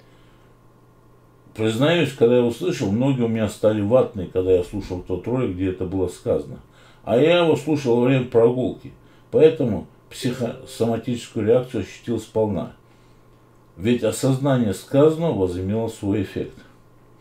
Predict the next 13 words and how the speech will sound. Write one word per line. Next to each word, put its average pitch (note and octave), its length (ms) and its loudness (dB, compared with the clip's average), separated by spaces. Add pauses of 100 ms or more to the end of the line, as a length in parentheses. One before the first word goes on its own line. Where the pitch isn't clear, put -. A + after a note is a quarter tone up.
(320)
Ну A#3+ 220 4
и A#3 40 8
вот G3 220 2
сейчас D3+ 380 2
Украина, C3 560 2
Киев, C#3+ 360 0
наблюдаю G#2+ 640 2
коллег, A2 640 2
друзей, G2 540 -2
знакомых, G2 680 -4
себя, G2+ 300 -4
конечно G#2+ 560 -6
же. E2+ 220 -10